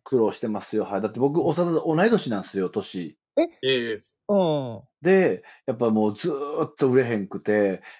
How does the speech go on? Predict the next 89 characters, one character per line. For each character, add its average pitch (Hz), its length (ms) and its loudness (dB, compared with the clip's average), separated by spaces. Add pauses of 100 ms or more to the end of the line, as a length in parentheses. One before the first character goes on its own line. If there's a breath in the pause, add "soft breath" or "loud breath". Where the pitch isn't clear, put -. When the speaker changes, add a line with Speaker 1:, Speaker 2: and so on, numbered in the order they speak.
Speaker 1:
ル 135 120 4
ミ 180 120 4
ネ 180 140 4
の 170 100 4
楽 165 240 0
屋 165 100 4
で 151 140 -2
ね、 143 240 2
Speaker 2:
う 98 60 0
ん。 - 20 -6
Speaker 1:
ほ 139 80 -4
ん 156 100 0
ま 151 100 0
に 147 120 -2
キ 160 160 -2
ン 156 60 -2
グ 156 60 0
オ 147 120 -2
ブ 139 60 -8
コ 147 80 0
ン - 20 0
ト 117 80 -2
取 117 240 -2
る 117 60 -2
二 120 120 -2
年 131 260 2
前 160 200 0
ぐ 185 80 2
ら 196 80 4
い 156 40 2
で 123 40 -2
す - 80 -14
か 95 120 -6
ね、 98 220 -2
も 104 180 -2
う - 20 0
言 170 160 2
う - 20 0
て 160 80 2
ま 208 140 2
し 135 80 -6
た 147 60 0
も 104 160 -4
ん。 - 20 -14
Speaker 2:
う - 20 -10
ん。 107 80 -6
Speaker 1:
「も 117 80 0
う 117 60 0
マ 196 160 0
ジ 202 120 -4
し 147 200 -6
ん 123 80 -2
ど 120 140 0
い - 20 -2
っ - 20 -6
す 110 160 -10
わ」 98 180 -4
言 95 80 -8
う - 40 -16
て。 - 180 -14 (400 loud breath)
「同 123 100 -6 (140)
い 226 80 2
年 208 240 -2
で 110 100 -2
す 101 200 -8
よ。 87 180 -6
で、 101 80 -6
こ 170 220 -6
ん 220 80 2
だ 208 120 0
け 208 100 0
売 208 100 2
れ 202 80 4
て 202 100 -4
な 131 100 -2
い 110 60 -2
ん 104 60 -6
す - 160 -8
よ」 95 100 -4
っ - 20 -16
て、 98 80 -12
多 151 120 -6
分 120 100 -2
二 180 140 2
十 214 240 4
年 208 180 0
ぐ 190 80 4
ら 151 100 6
い 101 200 -2